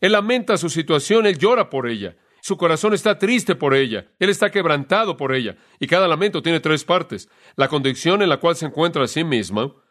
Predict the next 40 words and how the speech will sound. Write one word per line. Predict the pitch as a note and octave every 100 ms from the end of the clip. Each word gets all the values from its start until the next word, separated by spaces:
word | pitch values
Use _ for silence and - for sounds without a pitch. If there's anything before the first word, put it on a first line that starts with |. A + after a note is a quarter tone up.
| _ _
la | C#3 C#3
prueba | D3+ G#3
de | E3+
esa | D#3 E3+
condición | E3+ D#3 D3+ - A2 G2 - _
y | C#3
la | D#3 D#3
fuente | - F#3+ G#3+ D#3+ A#2+ F#2 - _ _
de | - A#2
esa | C3 C3
condición. | A#2 A2 A2 G2+ A#2 F2+ - _ _ _ -
Observe | E3+ D#3+ A#3 B3+
el | E3
primer | D3 C#3+ F3+
lamento, | D#3+ C#3 F#3+ C#3+
versículos | A2+ G#2 C#3 B2+ -
catorce | G#2+ C3+ C3 A#2+
al |
diecisiete. | G#2+ G2+ G#2 C#3+ C#3+ F#2+ - _ _
La | D3
condición | D3 E3 D#3 G3 G#3
está | D#3 A3
en |
el | G#3
versículo | C#3 B2+ E3+ D3
catorce, | B2 A#2 F3 D#3+ G#2+ G2 - _ _
"Porque | - A#2+
sabemos | B2+ C3+ D#3+ E3+
que | C#3+
la | B2
ley | C#3 D3
es | B2+
espiritual, | B2 - A2+ D3 F#3 G3
mas | D3 A2
yo | C#3+
soy | D3 C3
carnal, | A#2+ G#2+ C#3+ F3+ F3 - _ _
vendido | - B2+ C3 D#3
al | D3
pecado". | C#3 C#3 D#3 D3 -